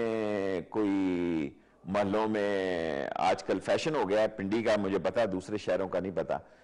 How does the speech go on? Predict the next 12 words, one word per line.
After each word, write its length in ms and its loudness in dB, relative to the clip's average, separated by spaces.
कि 80 2
लोग, 380 2
अ, 460 4
जिस 260 -4
किस्म 300 -4
की 160 -2
हालात 400 2
ज़िंदगी 560 -2
और 240 4
गुजार 400 0
रहे 120 -2
हैं। 160 -6